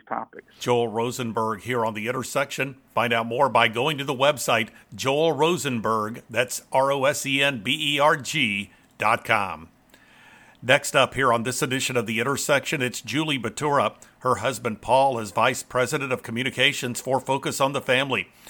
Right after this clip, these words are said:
Speaker 2: In a recent conversation, she shared from her perspective as a homeschool mother, principles and resources to aid parents in helping their school-age children learn during a time of being out of school due to the coronavirus.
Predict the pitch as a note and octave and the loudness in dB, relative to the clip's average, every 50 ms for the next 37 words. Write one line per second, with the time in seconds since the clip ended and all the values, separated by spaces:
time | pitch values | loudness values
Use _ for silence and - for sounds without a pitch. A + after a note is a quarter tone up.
0 | - - - - - B2+ A#2+ A2+ A#2+ B2+ B2 - B2+ G#2+ - - A#2+ B2 B2+ B2 | -20 -20 -16 -6 -2 0 0 0 0 -2 -4 -4 -6 -6 -2 0 0 0 0 -2
1 | G2+ A#2+ A2+ - - C3+ C3+ C#3 C3 - - D3 D3+ - - B2 A#2+ - - C3 | -4 -6 -6 -4 -4 -4 -4 -4 -4 -4 -6 -6 -6 -6 -4 -4 -4 -4 -2 -2
2 | B2 C3 B2+ - A2 G#2 G#2+ C3 B2+ - - A#2 A2+ - - - B2+ B2+ - - | -2 -2 -2 -4 -6 -4 -2 -4 -4 -4 -6 -8 -8 -8 -4 -2 -2 -2 0 -4
3 | D#3 C#3 B2+ A#2 G2+ G#2+ F#2 C3+ D#3 D#3+ C#3 - - D3+ C#3+ C#3 C3 C#3 D3 D#3 | -4 -2 -2 -2 -2 -4 -2 -2 -4 -4 -4 -6 -6 -4 -4 0 2 2 2 4
4 | C3 C3 C3 - - - - - - - _ - G3 G3+ - - F#3+ F#3 G3 G3 | 2 -2 -4 -4 -14 -20 -20 -20 -20 -12 _ 0 0 0 0 -2 -2 0 0 0
5 | E3+ E3 F#3 F3+ D#3 E3+ F3+ E3+ - - D#3+ C3 A#2 - - B2 A2 - - - | 0 -2 -2 0 0 -2 -2 -2 -2 -2 0 0 0 -2 -4 -6 -6 -6 -8 -4
6 | - C3+ C#3 C#3+ - - A#2 B2+ B2+ D3+ D3+ A#2+ - B2 A2+ B2 C#3 C#3 D#3 C3 | -2 0 0 0 -2 0 0 0 0 0 -2 -4 -6 -4 0 0 -2 -2 -2 -6
7 | B2+ B2+ B2 A2+ - - - F#3 F#3 F3 F3+ F3 E3 - - - - - F3+ F3+ | -4 -4 -4 -4 -4 -6 -4 -4 -2 0 0 0 0 -2 -8 -8 -4 -2 -2 -2
8 | F3+ D3+ E3+ E3 C3+ C#3+ D#3 F3 E3+ C3+ A2+ A#2+ A2+ - - - - _ - C#3 | 0 0 -2 -2 -2 0 2 2 2 2 0 -2 -6 -8 -16 -20 -14 _ -2 0
9 | D#3+ D#3+ C3+ A#2+ A2+ - B2+ B2 C3 D3 C3+ A#2 F#2+ A2 C#3 C#3 C3+ B2 - - | 0 0 0 -2 -2 0 2 2 2 2 0 -4 -6 -4 -2 -2 -2 -2 -4 -4
10 | C3 E3+ F3 - - - - - C3+ B2+ B2+ B2+ A#2 G2 C3 D3+ D3+ D3 C3 C#3 | -2 0 0 -2 -4 -4 -8 -6 -4 -4 -4 -4 -4 -4 -4 -4 -4 -4 -6 -6
11 | B2+ C#3 C#3 B2+ C3+ C3+ C3 B2 G2+ B2 A2+ G2+ G2 F2+ F2 - - - | -4 -4 0 0 0 2 0 0 2 2 2 2 0 -6 -8 -8 -10 -10